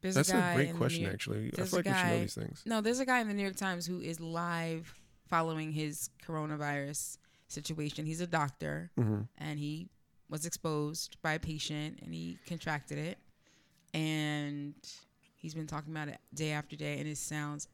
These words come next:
Speaker 1: absolutely horrible. It sounds like the flu on steroids, 'cause it's like, day three, I have explosive diarrhea, and I'm like, "Oh, God." Day four, fever is this. I feel like this. Today, I felt like I was gonna die. So I think the last time I checked it, it was day six.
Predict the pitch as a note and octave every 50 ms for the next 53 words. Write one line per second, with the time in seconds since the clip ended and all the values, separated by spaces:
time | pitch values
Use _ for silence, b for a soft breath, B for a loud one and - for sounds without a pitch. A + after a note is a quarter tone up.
0 | _ _ E3 D#3+ D#3 D3+ - C#3 - - D3+ D3 D3+ D3 C3+ - - D3 C#3 C#3
1 | C#3 B2 A#2+ B2+ - - - - - - b b b b b b b b - C#3+
2 | - F3+ E3+ E3+ D#3+ E3 D#3 - - C3 - - D3+ D3+ C#3+ C#3 C#3 C3+ C3+ -
3 | G#2+ G2+ - - - - - - - - _ - E3+ D#3+ C3 - - D3+ D3 -
4 | - - D3 D#3+ D#3+ D#3 - - C#3+ A#2 D#2 - - D3+ D3 D3 C#3+ C#3 C#3 C#3
5 | B2+ - - C3 - - - C3 C#3 C#3+ B2+ A#2+ - E2 B1 - - - - -
6 | - - - - - - - - - - _ - - - - - B B B B
7 | B B B B B B B B B - D#3 E3 E3 D3+ - D#3 D3 C#3+ D3 C#3+
8 | C#3+ C#3 C#3+ - - - D3+ D3+ D3+ D3 D3 C#3+ C#3 D3+ F3+ G#3+ A3 G#3 G3 F#3+
9 | F#3+ - - - - D3+ D3 - - D3 D3 C#3+ C#3+ - - F#3+ F#3 F3+ F3 F3
10 | E3 - - - - - _ - - D3+ D3 D3 C#3+ C#3 - C3 - - B2+ B2+
11 | - - - A2+ A2 - - - - - - C3+ - - - D#3+ D3+ D3+ C#3+ -
12 | - D#3+ - - A3+ B3 C4 B3+ - F3 E3+ D#3 D#3 E3 - - E3+ D#3+ D3+ C#3+
13 | - - - C#3 C#3 - - A#3 B3 C4 - - E3+ D#3 D3+ D3 D3+ D3 D3 C3+
14 | - - D3 F#3+ C#4 - - - - -